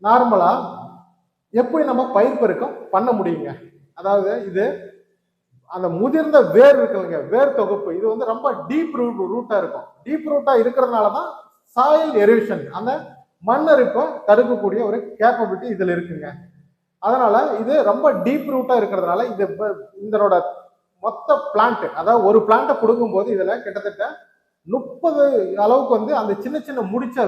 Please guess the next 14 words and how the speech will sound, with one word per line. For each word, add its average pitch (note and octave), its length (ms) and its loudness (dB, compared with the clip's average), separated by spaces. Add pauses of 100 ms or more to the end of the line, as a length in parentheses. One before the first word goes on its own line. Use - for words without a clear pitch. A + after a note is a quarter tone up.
வேர் B3 200 2
முடிச்சு G3 320 -6
முப்பது C#4 300 -2
அளவுக்கு B3+ 260 0
கூட D4 180 2
நம்ம G#3+ 240 -12
பிரிச்சு C#4+ 340 -14 (760)
தனித்தனியா D#4+ 480 0
நம்ம F#3+ 180 2
வைக்கலாம். F3+ 360 -4 (520)
So C4 160 0
இது C4+ 120 0 (400)
வேர்கள் D#4 460 6
மூலமாகவும் G#3+ 580 -2